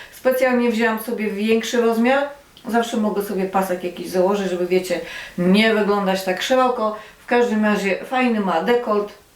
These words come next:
z tyłu jest bez żadnych zapięć, bez niczego, bardzo fajnie się układa,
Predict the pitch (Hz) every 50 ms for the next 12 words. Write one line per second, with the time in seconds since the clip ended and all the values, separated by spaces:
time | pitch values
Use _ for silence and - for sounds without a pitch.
0 | _ - - - - - - 226 220 214 202 190 185 185 185 185 - - - -
1 | - - - - - - 202 190 226 233 226 214 208 202 196 185 180 185 180 185
2 | 185 220 220 220 220 226 196 190 185 190 185 185 185 180 - - 240 233 220 202
3 | 208 196 - - - - - - - 226 202 214 202 202 214 - 214 202 196 190
4 | 180 170 - - 180 170 - - 214 214 202 190 196 196 196 -